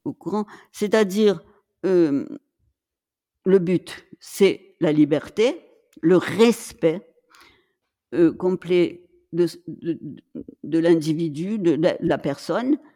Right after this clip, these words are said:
Mais vous savez que pour permettre la liberté, euh, il faut des règles.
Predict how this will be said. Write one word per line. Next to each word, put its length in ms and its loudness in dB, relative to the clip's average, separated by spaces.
Mais 400 6
vous 140 -4
savez 340 2
que 120 -2
pour 300 -4
permettre 480 0
la 100 2
liberté, 720 0
euh, 240 4
il 160 -2
faut 520 -2
des 140 2
règles. 500 -4